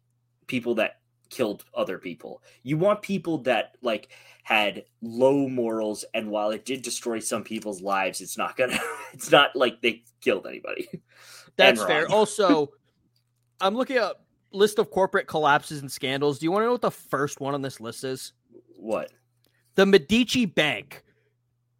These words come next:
Speaker 2: That became
Speaker 1: Really?
Speaker 2: insolvent due to large debts due to spending, extravagant lifestyles, and failures to control managers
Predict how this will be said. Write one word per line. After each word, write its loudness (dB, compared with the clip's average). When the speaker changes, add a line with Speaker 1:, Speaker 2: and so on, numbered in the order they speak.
Speaker 2:
That 8
became 8
Speaker 1:
Really? -2
Speaker 2:
insolvent 4
due -2
to -6
large 6
debts 2
due 0
to -8
spending, 4
extravagant 0
lifestyles, -2
and -6
failures 0
to -18
control -6
managers -4